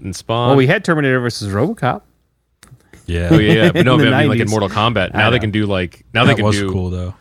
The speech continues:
Speaker 1: now they can do fatal-, fatalities on each other.
Speaker 3: Yes.
Speaker 1: And then it, the trailer ends
Speaker 3: Yeah.
Speaker 1: with Scorpion getting a giant teddy bear. They brought friendships back. Like,
Speaker 2: Nah. <laughs>
Speaker 1: God, it, it's,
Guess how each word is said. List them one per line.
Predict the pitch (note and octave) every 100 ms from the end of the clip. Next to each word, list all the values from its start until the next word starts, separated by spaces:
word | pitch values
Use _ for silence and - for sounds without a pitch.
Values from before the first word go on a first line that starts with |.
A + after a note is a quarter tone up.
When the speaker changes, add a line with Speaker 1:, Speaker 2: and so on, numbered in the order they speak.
| _ -
Speaker 1:
now | B2
they |
can | A2+
do | F#2+ E2
fatal-, | - - G#2+ -
fatalities | G2+ F#2+ F#2+ A#2 A#2+
on |
each | A#2
other. | C3 C3+ C3+ -
Speaker 3:
Yes. | F2 F2 -
Speaker 1:
And | A2+
then | B2 A#2
it, | G#2+ - G#2
the | A2+
trailer | C#3+ D#3+ C#3
ends | C3+ D#3+ D3 E2+ F2
Speaker 3:
Yeah. | -
Speaker 1:
with | A2+ G#2
Scorpion | - C#3+ D#3 B2+ G#2 G#2+ A#2+ - _ _ _ _ -
getting | B2+ C3+
a |
giant | A#2 C3+ C3+
teddy | C#3 D3+ C3
bear. | G2+ G2+ G#2+
They | A2
brought | C#3 B2+
friendships | C#3 D3 - F2 -
back. | F2+ F#2 - _ _ -
Like, | A2
Speaker 2:
Nah. | B2+ C3 A#2+ - _ _
<laughs> | D3 -
Speaker 1:
God, | C3 C#3+ A#2 C#3+
it, | B2 G#2
it's, | -